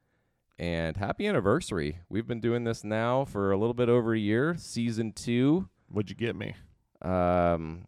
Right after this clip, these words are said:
Speaker 1: I got you some great takes about Jimbo Fisher
Speaker 2: Oh,
Speaker 1: to come.
Speaker 2: <laughs> great.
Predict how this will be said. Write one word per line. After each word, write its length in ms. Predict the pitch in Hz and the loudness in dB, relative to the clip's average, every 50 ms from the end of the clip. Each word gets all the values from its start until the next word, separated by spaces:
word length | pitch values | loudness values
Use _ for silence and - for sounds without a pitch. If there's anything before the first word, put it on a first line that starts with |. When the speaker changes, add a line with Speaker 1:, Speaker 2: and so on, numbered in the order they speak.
| - - - | -18 -18 -12
Speaker 1:
I 140 | - 73 92 | -8 -6 -4
got 300 | 92 104 107 107 - - | -2 -2 -2 -2 -2 -4
you 60 | 107 | -8
some 240 | 92 - - 92 85 | -6 -6 -6 -6 -6
great 340 | 78 85 90 98 113 - - | -2 0 2 2 2 0 -4
takes 380 | - - 101 104 101 - - | -4 -2 -2 -2 -2 -4 -8
about 340 | 95 82 85 90 90 87 - | -6 -2 -2 0 0 -2 -2
Jimbo 380 | - 87 90 98 101 95 92 95 | -4 -6 -6 -2 2 2 2 2
Fisher 460 | 85 - 101 101 - - 78 71 67 - - - 117 | 2 0 -2 -2 -2 -2 -6 -6 -6 -6 -8 -4 -4
Speaker 2:
Oh, 140 | 117 107 | -2 -2
Speaker 1:
to 80 | 98 101 | -2 -4
come. 560 | - - 117 98 90 82 90 - 107 120 110 | -4 -4 -4 -2 -2 -4 -4 -6 -6 -8 -8
Speaker 2:
<laughs> 40 | 98 | -10
great. 380 | - - 113 95 95 92 - | -10 -8 -8 -8 -8 -10 -12